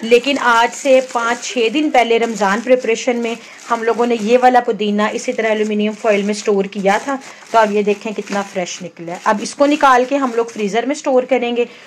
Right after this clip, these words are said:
और आ गया तो हम लोगों ने aluminium foil में इसको wrap करके रखना है। और ये धनिया और पुदीना मजीद बना हुआ है चटनी के लिए, ठीक है जी। चलें जी, अभी मजीद जो जो चीज़ें store जिस तरह होंगी वो मैं आपको दिखाती हूँ।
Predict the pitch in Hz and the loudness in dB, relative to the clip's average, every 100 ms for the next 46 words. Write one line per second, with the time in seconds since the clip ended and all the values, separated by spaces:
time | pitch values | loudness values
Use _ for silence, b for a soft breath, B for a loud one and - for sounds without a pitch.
0 | B - 233 262 240 240 226 226 220 233 | B 4 8 8 6 2 2 0 0 -4
1 | 214 202 202 214 196 190 190 208 214 330 | -4 -4 -4 -4 -4 -6 -8 -8 -2 -2
2 | 285 285 294 277 247 233 247 233 240 220 | 0 -4 -2 2 2 2 0 0 -2 -2
3 | 226 220 B B - 247 247 254 240 240 | -4 -6 B B -4 -2 2 2 2 0
4 | 208 220 - 220 214 214 208 202 208 202 | 2 2 0 -6 -6 -4 -2 0 0 -2
5 | 196 196 180 185 180 180 185 185 202 208 | -2 -6 -4 -4 -4 -2 -2 0 -4 -4
6 | 170 170 156 170 151 165 - 240 240 226 | -8 -10 -14 -14 -14 -14 -12 -6 -6 -4
7 | 226 220 220 226 190 233 214 B B 220 | -2 0 0 -2 -2 -4 -8 B B -2
8 | 214 233 208 220 240 254 233 240 - 220 | 0 0 0 2 2 0 -2 -2 0 -2
9 | 208 214 - 220 214 185 190 180 175 160 | -2 -6 -2 0 0 0 -2 -4 -8 -10
10 | - 170 175 170 - 170 165 | -12 -14 -12 -14 -14 -20 -20